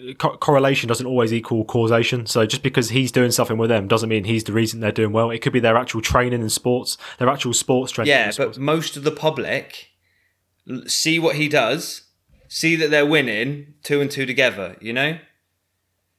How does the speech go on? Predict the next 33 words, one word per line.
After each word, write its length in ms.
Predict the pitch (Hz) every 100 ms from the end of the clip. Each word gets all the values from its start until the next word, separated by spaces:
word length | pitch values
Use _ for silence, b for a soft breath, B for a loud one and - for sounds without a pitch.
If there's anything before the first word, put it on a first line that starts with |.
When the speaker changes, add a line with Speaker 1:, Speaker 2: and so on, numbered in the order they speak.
| _ -
Speaker 1:
That's 140 | 147
what 60 | 117
Speaker 2:
We 40 |
Speaker 1:
I 20 |
mean, 80 | 135
yeah, 60 | 190
Speaker 2:
know 60 | 170
Speaker 1:
that's 100 | 123
Speaker 2:
that 140 | 127
his 100 | 160
Speaker 1:
dangerous, 100 | 147
isn't 60 | 165
it? 80 | 156
Speaker 2:
coaching 180 | 120 120
could 140 | 120
Speaker 1:
Yeah. 60 | 135
Speaker 2:
do 60 |
nothing 340 | 139 160 - 135
for 380 | - 151 117 95
'em. 160 | 123 -
You 160 | 147
could 140 | 147 143
just 140 | 139
have 160 | 143 131
a 40 |
m-, 360 | 131 139 - 131
machine 400 | 131 - 143 131
fucking, 520 | 135 127 131 123 120
machine 360 | 123 - 131
team 260 | 127 147 120
that 200 | 113 107
wanna 240 | 127 127 123
win, 340 | 120 117